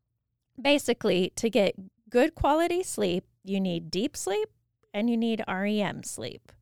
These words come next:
So deep sleep, that's just what it sounds like. It's deep, there's no dreams, no movement.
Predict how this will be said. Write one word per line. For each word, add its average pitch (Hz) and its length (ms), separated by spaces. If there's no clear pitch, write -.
So 302 160
deep 240 300
sleep, 285 400
that's 196 240
just - 240
what 240 140
it - 160
sounds 190 360
like. 147 240
It's - 300
deep, 226 580
there's 185 180
no 190 240
dreams, 208 600
no 185 280
movement. - 560